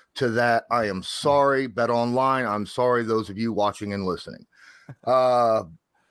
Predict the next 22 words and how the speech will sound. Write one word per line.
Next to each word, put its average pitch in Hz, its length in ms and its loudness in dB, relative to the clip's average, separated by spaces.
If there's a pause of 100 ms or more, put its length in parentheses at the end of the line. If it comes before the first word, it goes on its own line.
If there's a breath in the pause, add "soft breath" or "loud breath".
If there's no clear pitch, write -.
(260)
but 156 300 2
it 139 100 0
was 143 140 0
off 143 200 0
the - 80 -10
top 127 180 0
of 110 60 -10
my 107 120 -2
head, 80 220 -8 (420 loud breath)
uh, 139 380 4
<laughs> - 760 -2
'cause 147 160 -2
I 135 140 0
almost 170 600 0
forgot 127 400 0
about 98 320 -2
it, 87 100 -8
and - 80 -10
I 95 120 -4
can't 110 320 -6
do 110 200 -6
that. 82 200 -6